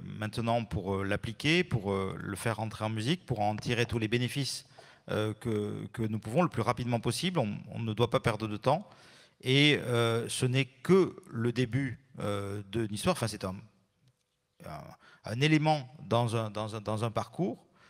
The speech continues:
Euh, là, le P L F S S est le rendez-vous suivant. Et des rendez-vous, donc application de l'avenant, P L F S S, un programme de rentrée, euh, euh, très dense,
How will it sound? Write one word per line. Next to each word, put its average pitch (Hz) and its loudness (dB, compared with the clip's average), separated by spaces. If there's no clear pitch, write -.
Euh, 104 -4
là, 123 6
le 127 2
P 139 4
L 123 4
F - -2
S 123 -2
S - -4
est 139 0
le 131 0
rendez-vous 117 -4
suivant. 131 0
Et 147 6
des 120 2
rendez-vous, 120 2
donc 110 -4
application 170 4
de 147 6
l'avenant, 127 4
P 131 6
L 135 6
F 131 2
S 123 2
S, 180 2
un 120 2
programme 127 4
de 123 6
rentrée, 135 6
euh, 101 4
euh, 101 -2
très - 0
dense, 165 6